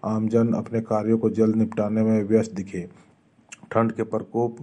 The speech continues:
से बचने के लिए लोगों ने अलाव का सहारा लिया। स्वेटर, टोपी व मफलर से ढके देखे गए। मालूम हुआ कि मैकलुस्कीगंज में ठंड का प्रकोप पिछले पाँच दिनों से बढ़ा हुआ है। ठंड बढ़ने से बच्चे, बूढ़ों के साथ-साथ पालतू पशुओं,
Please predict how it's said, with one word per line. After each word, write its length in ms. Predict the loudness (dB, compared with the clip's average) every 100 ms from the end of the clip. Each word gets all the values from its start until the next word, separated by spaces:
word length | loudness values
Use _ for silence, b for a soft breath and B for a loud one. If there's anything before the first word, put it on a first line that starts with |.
| B B B B
से 60 | -2
बचने 360 | -2 0 -2 2
के 120 | 4
लिए 140 | 6
लोगों 460 | 6 4 4 4 4
ने 120 | 4
अलाव 520 | 2 0 -4 2 2
का 100 | 2
सहारा 340 | -2 -2 0 0
लिया। 260 | -2 -4
स्वेटर, 400 | -6 2 4 4
टोपी 440 | 2 2 0 4 6
व 320 | 6 4 0
मफलर 200 | -2 -2
से 140 | -2
ढके 260 | -4 0 0
देखे 280 | -2 -6 -4
गए। 120 | -4
मालूम 380 | -4 0 0 2
हुआ 140 | 0
कि 100 | 0
मैकलुस्कीगंज 560 | -2 -2 -4 -4 2 4
में 120 | 4
ठंड 320 | 2 -4 -4
का 120 | -4
प्रकोप 460 | -2 -2 0 0 0
पिछले 240 | -6 -4
पाँच 300 | -4 -2 -2
दिनों 160 | 0 -2
से 120 | -2
बढ़ा 240 | -8 -6 -6
हुआ 180 | -6
है। 60 | -8 B B B _
ठंड 280 | -2 0 0
बढ़ने 420 | 0 -2 0 -2
से 120 | -4
बच्चे, 320 | -4 -4 2 2
बूढ़ों 440 | 2 2 2 0 -2 B B B
के 80 | -4
साथ-साथ 340 | -2 -2 -2
पालतू 400 | -4 -4 -2 -4
पशुओं, 420 | -2 -4 0 0